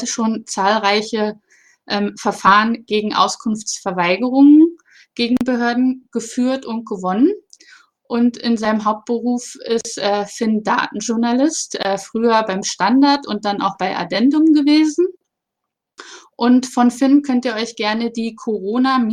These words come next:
ampel org anschauen, die er betreibt. Und für die Fragesession nachher ist auch der Jurist vom Forum Informationsfreiheit, äh, steht für uns zur Verfügung. Gerd Nepel ist,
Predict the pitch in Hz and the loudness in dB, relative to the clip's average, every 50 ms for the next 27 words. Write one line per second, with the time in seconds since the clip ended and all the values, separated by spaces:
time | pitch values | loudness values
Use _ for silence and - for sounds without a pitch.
0 | 233 226 226 233 226 - - - 196 202 226 220 240 233 220 214 220 196 202 196 | 0 -2 -2 -4 -6 -6 -4 -2 -2 -2 -2 -2 -4 -4 -4 -4 -4 -6 -8 -8
1 | - - - 185 175 190 233 - - - - 247 277 269 - 277 269 277 302 349 | -8 -10 -6 -2 0 0 -2 -2 -4 -4 -2 0 0 0 0 0 0 2 2 0
2 | 392 403 - _ _ _ _ _ - 240 233 - - - - 220 214 247 247 - | -2 -4 -10 _ _ _ _ _ -10 -8 -8 -8 -8 -6 -6 -6 -6 -6 -8 -8
3 | - 226 233 285 359 359 - - - _ _ _ _ _ _ _ - - - - | -6 -4 -2 -2 -2 -4 -8 -20 -20 _ _ _ _ _ _ _ -20 -20 -20 -20
4 | - - - - - - 247 247 269 262 - - - 277 269 269 269 269 254 254 | -20 -20 -20 -12 -4 0 2 4 4 2 0 -2 2 4 4 4 4 2 0 0
5 | 254 254 254 247 - - - - - 208 214 240 302 311 330 339 320 294 302 - | 0 0 -2 -4 -8 -12 -14 -8 -4 0 0 2 2 2 2 0 -2 -2 -4 -4
6 | - 254 254 254 - 240 214 208 190 185 170 196 - - - 247 254 285 330 359 | -6 -4 -4 -4 -4 -6 -6 -6 -4 -4 -4 -4 -6 -8 -8 -4 -2 -2 -2 -2
7 | 349 359 - _ _ _ _ _ _ _ _ _ - - 277 269 - - - - | -4 -6 -16 _ _ _ _ _ _ _ _ _ -4 -2 -2 -2 -2 -4 -2 0
8 | 220 226 233 247 240 233 - - - _ - 226 202 202 214 208 190 226 285 339 | 2 2 2 0 -2 -4 -10 -20 -18 _ -4 -2 0 2 2 0 2 2 0 0
9 | - - - - 302 302 302 285 - 302 311 311 302 320 320 302 294 294 294 294 | -2 -6 -4 0 2 2 2 2 0 -2 0 2 2 2 4 2 2 2 2 2
10 | 294 294 285 - 285 285 285 285 - - 269 269 262 277 277 277 277 - - - | 2 2 0 0 2 2 2 0 0 -2 -2 0 0 0 -2 -2 -4 -6 -6 -4
11 | 240 247 247 254 247 - 233 - - - 254 262 262 - - - 247 247 254 - | -4 -4 -4 -6 -8 -8 -10 -12 -10 -8 -8 -8 -8 -8 -10 -6 -4 -4 -4 -6
12 | - 277 262 269 269 254 254 - 262 247 254 262 262 262 262 254 - - _ - | -6 -10 -8 -6 -6 -8 -6 -4 -6 -4 -2 0 2 2 0 0 -4 -8 _ -6
13 | 208 202 202 202 - 214 247 277 277 - 302 294 285 - 240 240 240 - - | -4 -4 -4 -2 -2 0 0 0 0 0 0 0 0 0 -2 -4 -6 -8 -12